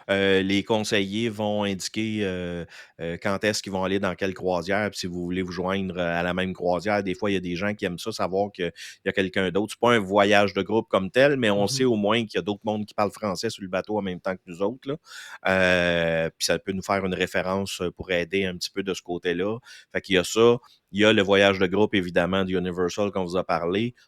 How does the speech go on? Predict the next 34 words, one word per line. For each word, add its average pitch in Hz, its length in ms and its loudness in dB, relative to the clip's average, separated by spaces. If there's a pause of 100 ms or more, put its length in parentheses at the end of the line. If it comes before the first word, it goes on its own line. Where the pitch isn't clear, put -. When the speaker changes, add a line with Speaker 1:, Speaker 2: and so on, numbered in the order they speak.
Speaker 1:
On 90 160 -4
a 98 60 2
un 95 80 2
beau 107 240 0
voyage 101 420 4
de 92 80 0
groupe 98 300 0
aussi, 101 480 -6 (340)
euh, 90 340 0
en 90 160 2
mars 98 360 -2
deux 98 120 2
mille 95 220 -2
vingt-quatre, 95 540 0
Speaker 2:
Oui, 156 200 -8
Speaker 1:
euh, 90 220 0
Speaker 2:
absolument. 98 400 0
Speaker 1:
Adventures 101 380 0
by 98 160 2
Disney, 98 520 -4 (380)
euh, 87 300 0
la 95 160 4
Californie. 95 840 0
Speaker 2:
Il - 0 -
va - 160 -20
Speaker 1:
Celui-là 101 440 0
Speaker 2:
pas 113 40 8
rester 113 220 2
grand - 60 0
Speaker 1:
s'adresse 117 260 0
Speaker 2:
place, 139 240 -4
hein ? 143 120 -10 (460)
Speaker 1:
Ça, - 260 2
c-, - 320 -4